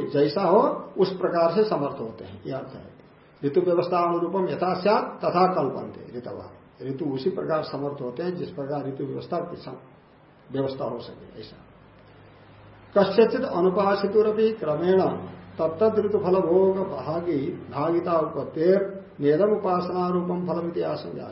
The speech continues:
यहाँ शंका होती है, कोई ऐसा व्यक्ति उपासना नहीं करता है ऋतु दृष्टि से शाम की, फिर भी तत्त ऋतु का फल भोग रहा हो, ऐसी स्थिति है। कस्यचित्, कोई,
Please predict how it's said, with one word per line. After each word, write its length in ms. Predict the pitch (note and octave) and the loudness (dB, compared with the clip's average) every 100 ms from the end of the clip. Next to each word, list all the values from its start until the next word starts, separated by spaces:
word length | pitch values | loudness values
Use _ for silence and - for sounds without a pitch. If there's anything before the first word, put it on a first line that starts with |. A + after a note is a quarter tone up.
| - | -10
यहाँ 120 | D#3+ | -8
शंका 320 | D#3 F3+ F#3+ G#3+ | -4 -2 2 2
होती 320 | D3 - B2 | 2 0 -8
है, 200 | C#3+ - - - - - - - | -8 -12 -18 -20 -20 -20 -4 0
कोई 100 | G3+ | 4
ऐसा 320 | F3 - G#3 | 4 4 2
व्यक्ति 320 | F3+ F3+ G3+ | 2 2 2
उपासना 600 | F#3 F3+ F3+ F#3 G3 G3 | 2 2 2 2 0 -2
नहीं 140 | G3+ | -2
करता 280 | G3 E3+ E3+ | -2 -2 0
है 80 | D3+ | 0
ऋतु 200 | D#3 E3+ D#3 | 0 -6 -6
दृष्टि 260 | D#3+ - D3 | -6 -8 -10
से 160 | E3 | -8
शाम 240 | C#3+ C#3 C3 | -8 -8 -10
की, 240 | - - - - - - | -12 -16 -18 -20 -20 -2
फिर 160 | F#3 F#3 | 2 6
भी 100 | F#3 | 6
तत्त 220 | E3+ D#3+ F#3 F3+ | 4 2 4 2
ऋतु 240 | E3+ F#3 | 4 4
का 80 | F#3 F3+ | 4 2
फल 180 | E3+ F3+ | 4 4
भोग 280 | D3+ G3+ | 4 2
रहा 140 | G3+ F#3+ | 0 -2
हो, 220 | A#2+ B2 - - - _ - - A#2+ C3+ - - _ - - _ _ _ _ _ - - C#3 | -4 -8 -16 -20 -20 _ -20 -18 -16 -16 -20 -20 _ -20 -20 _ _ _ _ _ -20 -14 -12
ऐसी 200 | C#3 C#3+ | -10 -12
स्थिति 220 | C#3 D3+ | -10 -12
है। 100 | D3+ | -4
कस्यचित्, 580 | - D3+ - - F#3 - - | 0 0 -2 2 4 4 2
कोई, 180 | D3 | 4